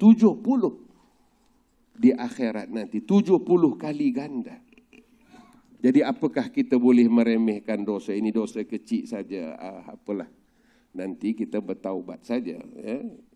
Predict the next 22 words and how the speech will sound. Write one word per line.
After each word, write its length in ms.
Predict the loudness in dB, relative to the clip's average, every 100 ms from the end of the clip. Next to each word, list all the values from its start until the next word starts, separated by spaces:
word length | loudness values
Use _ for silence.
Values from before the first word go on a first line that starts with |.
| _
Ah, 220 | -20 -20 -8
tidak, 320 | -6 -6 -8 _ _ _ -8
kita 240 | -4 -4
kena 240 | -4 -6
mengambil 560 | -4 -4 -6 -8 -8 -10
kira. 400 | -10 -12 -12 -18 -20 _ _ _ _ _
Sebab 400 | -4 0 2 0
itu 240 | 2 4
masa 400 | 4 2 6 8
yang 320 | 8 6 4
lalu, 480 | 2 4 2 2 0
masa 400 | 0 0 0 0
yang 240 | 2 2 0
pergi, 640 | 0 2 2 -2 -4 -6 -12 -16 -20 _
meninggalkan 960 | 4 6 6 6 4 0 -2 0 0
kita, 480 | 0 -2 0 -2 2
dia 160 | 2 2
tidak 400 | 2 2 2 -4
akan 320 | -10 -8 -6 -6
datang 340 | -6 -10 -12 -12
balik. 400 | -12 -12 -14 -18 _ _ _ _ _ _ _ _ _ _ _ _ _ _ _ -12
Ya. 240 | -8 -8